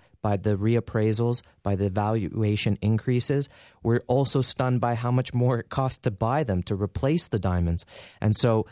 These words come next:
that's, that's what truly, um, helps you recognize what a quality asset is. So if you get the ten-step guide,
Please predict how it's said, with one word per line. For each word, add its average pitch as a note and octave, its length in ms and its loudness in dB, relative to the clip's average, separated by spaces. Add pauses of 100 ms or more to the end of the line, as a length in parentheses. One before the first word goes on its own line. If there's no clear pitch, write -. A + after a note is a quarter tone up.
(120)
that's, B2 400 0 (220)
that's B2+ 260 -2
what B2+ 160 -2
truly, B2 640 2 (300)
um, G2 340 0 (260)
helps - 300 -2
you A#2 120 2
recognize G2+ 600 -2
what G2 140 -2
a F#2+ 80 -2
quality G2 560 -2
asset F#2 440 -2
is. F#2+ 240 0
So G2 280 0 (340)
if A#2+ 220 -2
you D3+ 60 2
get D3 180 0
the D3 80 -2
ten-step C#3 560 -2
guide, A2 360 0